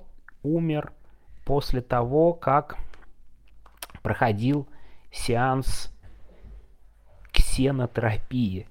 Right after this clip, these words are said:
Я отлично даже гуглил, что это такое, как человек неграмотный совершенно в этих модных процедурах. Оказалось, что это какой-то успокаивающий, омолаживающий газ. Мне казалось, ксенон, это, знаете, что те слепят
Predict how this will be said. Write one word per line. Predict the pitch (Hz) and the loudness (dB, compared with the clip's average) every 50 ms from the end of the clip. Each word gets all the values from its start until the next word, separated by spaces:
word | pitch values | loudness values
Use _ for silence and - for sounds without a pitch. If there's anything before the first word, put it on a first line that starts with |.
| - | -10
Я | - 110 117 117 | -8 -4 -4 -2
отлично | 113 - 123 120 - - 127 117 | -2 -2 -4 -2 -2 0 2 4
даже | 127 120 117 120 | 4 2 2 0
гуглил, | 120 135 147 135 120 117 110 | 0 0 0 0 0 -2 -2
что | - - - | -4 -4 -4
это | 117 - - | -6 -6 -6
такое, | - 110 - - - 190 208 196 143 127 123 - - - - - - - - - - - | -8 -10 -6 2 4 6 8 8 6 6 4 -2 -10 -20 -20 -20 -20 -18 -18 -16 -10 -8
как | 107 101 - - - - - - - | -8 -8 -8 -8 -14 -16 -16 -18 -14
человек | - - - 120 - - | -6 -4 -4 -2 0 0
неграмотный | 131 135 120 123 127 120 110 107 101 - 123 110 | 0 0 2 2 2 2 2 0 0 -2 -2 2
совершенно | - - 123 120 117 - - 120 113 113 | 4 4 4 4 2 0 0 0 2 0
в | 113 | 0
этих | 101 - 110 - - | 0 -2 -4 -2 0
модных | 135 135 131 127 117 113 110 - - - - - - - | 2 2 2 2 0 -2 -4 -4 -6 -12 -14 -14 -8 -8
процедурах. | - 110 - - 123 131 175 208 202 170 - - - - - - - - - - | -8 -6 -6 -4 -2 0 2 2 2 0 0 -6 -12 -16 -14 -14 -16 -14 -12 -12
Оказалось, | - - 135 123 117 131 120 113 | 4 4 6 6 6 4 2 0
что | - - 131 | 0 -4 -4
это | 123 - | -4 -4
какой-то | - 113 - 113 110 131 120 113 110 - - - - - - - - - - - - - - - - - - - | -6 -4 -4 -4 -4 -4 -4 -6 -8 -12 -16 -20 -20 -20 -20 -18 -18 -12 -8 -8 -8 -8 -10 -12 -14 -14 -4 -2
успокаивающий, | - - - - - 139 - - 147 131 123 123 120 117 117 117 - - - - - | -2 -2 2 6 6 6 8 8 6 8 8 6 4 2 0 0 -2 -2 -6 -6 -4
омолаживающий | - 113 113 110 113 120 123 117 117 117 107 117 117 117 110 - - - - 123 | -2 -2 0 0 0 0 2 2 2 0 0 -2 -2 -4 -4 -4 -4 -6 -6 -6
газ. | 120 110 143 139 151 185 185 - - - - - - - - - - - - - - | 2 4 6 6 8 6 4 2 -2 -8 -10 -14 -18 -20 -20 -20 -20 -20 -20 -10 -4
Мне | 131 135 135 | -4 0 4
казалось, | - 131 135 143 139 - | 4 6 6 8 6 6
ксенон, | - - - - 139 143 160 185 180 151 | 4 4 2 2 4 8 8 8 8 6
это, | 117 - 120 | 4 0 -2
знаете, | 117 131 139 143 135 - - 110 | 0 2 2 2 2 0 -4 -6
что | - - 135 135 | -2 2 2 2
те | 127 - - 139 | 2 4 2 2
слепят | 131 - - 151 156 147 131 - - 110 - - | 4 4 4 6 6 6 4 4 0 -4 -6 -8